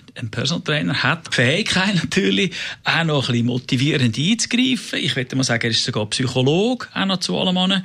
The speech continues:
Falls man dort noch etwas zu besprechen hat, hat man gerade den richtigen auch noch gerade an Ort. Und er kann auch, wenn es ein guter Personal Trainer ist, garantieren, dass man Ziele erreicht.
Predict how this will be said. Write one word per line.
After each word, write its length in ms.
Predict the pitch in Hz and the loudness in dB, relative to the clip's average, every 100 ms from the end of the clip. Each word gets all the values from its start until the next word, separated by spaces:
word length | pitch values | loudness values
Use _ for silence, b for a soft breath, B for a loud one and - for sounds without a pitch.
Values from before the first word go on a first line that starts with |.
| B B B - | B B B -6
Falls 300 | - 123 123 | -2 0 2
man 100 | 123 | 0
dort 200 | 127 - | 0 0
noch 80 | |
etwas 220 | 135 139 - | -2 -2 -2
zu 80 | |
besprechen 640 | - - - 120 - - 123 | -2 -2 0 0 0 0 0
hat, 300 | 139 - - | 0 -4 -6
hat 160 | - | -4
man 80 | 123 | -6
gerade 140 | 123 | -6
den 120 | - 127 | -4 -4
richtigen 440 | 123 - 120 - | -4 -4 -4 -2
auch 140 | 139 | -2
noch 100 | 180 | 0
gerade 280 | 185 180 180 151 | 0 -2 -2 -2
an 160 | 156 | 0
Ort. 280 | 147 147 - | 0 -2 0
Und 220 | 180 180 | 2 2
er 240 | 160 165 160 B B B - | 2 0 -4 B B B -6
kann 220 | - 143 156 | -2 0 2
auch, 200 | 156 147 | 0 0
wenn 100 | 127 | -2
es 60 | |
ein 60 | 120 | -2
guter 260 | 127 139 | -2 -4
Personal 340 | 117 127 131 120 | -2 0 0 0
Trainer 340 | 123 120 123 | 0 2 2
ist, 200 | 123 117 B B | 2 0 B B
garantieren, 840 | - 113 110 113 - 156 165 147 117 - _ _ | -2 0 0 -2 2 2 4 2 -2 -8 _ _
dass 240 | - 107 117 | -6 -4 -2
man 180 | 120 - | -4 -4
Ziele 340 | - 107 101 | -2 0 0
erreicht. 560 | 101 98 113 - - | 0 -2 -4 -4 -8